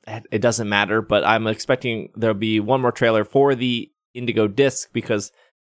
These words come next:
why would they? They should probably advertise their upcoming D L C maybe a, a little bit. I don't know. They should probably remind people that it's, it's coming out relatively soon.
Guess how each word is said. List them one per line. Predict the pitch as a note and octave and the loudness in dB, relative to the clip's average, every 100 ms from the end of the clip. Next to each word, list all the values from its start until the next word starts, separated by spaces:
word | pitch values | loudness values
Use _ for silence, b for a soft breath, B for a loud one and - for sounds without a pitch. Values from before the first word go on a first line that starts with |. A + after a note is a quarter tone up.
| _ _ _ _ | _ _ _ _
why | G2+ C#3+ G#3 A3 | 0 4 4 4
would | G3+ G#3+ F3+ D#3 D#3 | 4 2 2 -6 -2
they? | B3+ C4 A#3+ | 2 2 2
They | C#4 G#4+ | 2 4
should | G4 - | 4 4
probably | E3 D3+ C3 B2+ B2 | 4 4 4 4 4
advertise | A#2+ A#2 A#2+ A2+ A#2 A2 G#2 | 4 2 0 2 2 2 2
their | A2+ G#2 | 2 2
upcoming | G2+ A#2 G2 G#2 | 2 -2 -4 -2
D | G2+ G2 | 0 2
L | F#2+ | 0
C | G2 G#2+ G2 | -2 -2 0
maybe | F#2+ G2 G2+ | 0 0 0
a, | F#2+ - | -2 0
a | G#2+ | 0
little | G2+ F#2+ F#2+ | 0 -2 0
bit. | G2 G#2 - | 0 0 2
I | G#2+ | 0
don't | G#2 F#2 | 0 -2
know. | G#2 | -2
They | A2 | 0
should | - A2 | -2 0
probably | A#2 A2 | 2 2
remind | G#2+ A#2 C3 B2+ A#2+ A2+ A#2 A2 | 0 2 2 4 4 2 0 0
people | A#2+ A2+ A#2 A#2 B2 B2 _ _ | -2 2 2 2 0 -8 _ _
that | A2+ A2+ | -2 0
it's, | A2+ - - | 0 -4 -6
it's | A2 - | -6 -2
coming | C3 A#2 | -2 -2
out | A2 A2 | 0 0
relatively | G2 A2 G#2+ A#2 G2+ G#2+ | 2 2 0 -2 -2 -4
soon. | - G#2 A2+ | -4 -4 -6